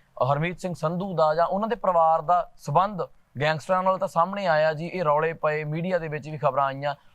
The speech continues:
ਉਦੋਂ ਉਹਨਾਂ ਦੀ, ਉਹਨਾਂ ਦੀ, ਉਹਦੀ ਭੂਮਿਕਾ ਨੂੰ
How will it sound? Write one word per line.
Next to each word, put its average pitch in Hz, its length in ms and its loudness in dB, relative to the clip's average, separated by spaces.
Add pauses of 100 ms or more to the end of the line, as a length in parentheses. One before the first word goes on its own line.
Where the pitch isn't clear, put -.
(120)
ਉਦੋਂ 240 440 0
ਉਹਨਾਂ 247 280 0
ਦੀ, 254 240 -6
ਉਹਨਾਂ 208 260 -2
ਦੀ, 233 80 -2
ਉਹਦੀ 208 180 -4
ਭੂਮਿਕਾ 196 480 2
ਨੂੰ 190 220 -6